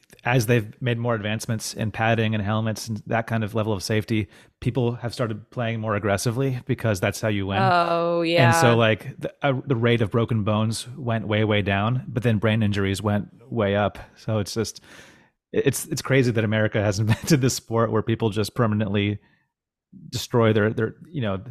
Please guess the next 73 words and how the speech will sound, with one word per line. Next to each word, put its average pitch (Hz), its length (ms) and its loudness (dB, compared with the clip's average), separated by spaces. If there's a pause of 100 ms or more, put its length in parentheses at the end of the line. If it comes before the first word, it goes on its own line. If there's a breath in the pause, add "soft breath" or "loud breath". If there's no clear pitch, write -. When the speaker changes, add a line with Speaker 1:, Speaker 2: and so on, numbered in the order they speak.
(120)
Speaker 1:
their - 100 -8
spinal 113 320 0
cords 110 320 0
and 107 120 -2
brains 110 560 -4
<laughs> - 40 -6
just 127 220 -6
for 107 220 -4
entertainment. 113 500 -8 (340 soft breath)
Speaker 2:
I 214 80 2
had 247 80 2
Speaker 1:
Like, - 60 2
Speaker 2:
someone 330 180 0
in 294 80 -2
my 240 100 2
comments 185 720 -2
who 175 100 -4
were, 170 300 0
who 175 160 -6
were 175 120 -2
like, 165 280 2
"The 190 140 0
violence 208 400 0
is 196 100 -4
part 202 240 0
of 196 100 -2
the 185 120 -2
appeal." 175 500 0
And 151 100 -4
I'm 175 80 -4
like, 175 220 -4
"That 208 240 0
should 277 200 -4
never 180 400 -2
be 170 160 -2
a 160 40 4
sentence. 147 680 -10
Like, 170 180 2
what 175 260 2
the 254 120 2
fuck 180 400 -2
are 190 40 2
you 170 200 0
talking 165 220 2
Speaker 1:
Yeah, 104 240 4
Speaker 2:
about? 139 260 0
Speaker 1:
are 139 80 4
you, 139 80 8
Speaker 2:
Like, 175 240 4
for 202 120 6
Speaker 1:
uh, - 80 2
Speaker 2:
entertainment? 196 680 0
Speaker 1:
go, 214 60 2
Speaker 2:
This 214 80 0
is 214 40 0
Speaker 1:
go 151 60 6
Speaker 2:
not, 208 80 4
Speaker 1:
back, 165 100 6
Speaker 2:
they're - 80 6
not, 247 200 2 (140)
Speaker 1:
<laughs> - 140 -20
go - 80 0 (140)
Speaker 2:
they're 147 160 6
Speaker 1:
back - 80 8
to - 60 6
Speaker 2:
not 143 60 6
Speaker 1:
ancient 147 160 8
Rome. 190 200 10
Speaker 2:
gladiators." 165 560 6
Speaker 1:
<laughs> - 80 -4
Yeah, 214 220 10
exactly. 202 720 8
Speaker 2:
Exactly. 175 200 0